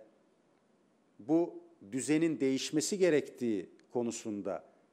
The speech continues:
iddia ortaya koyan ve çalışma yapan diğer tüm siyasi partilerde ve tabii ki yine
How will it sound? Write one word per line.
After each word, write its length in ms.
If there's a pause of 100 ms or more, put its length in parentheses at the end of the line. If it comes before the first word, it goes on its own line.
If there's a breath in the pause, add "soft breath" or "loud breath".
(380)
iddia 440
ortaya 400
koyan 340
ve 80
çalışma 500
yapan 420 (180)
diğer 340
tüm 300
siyasi 480
partilerde 800 (580 soft breath)
ve 60
tabii 400
ki 120
yine 320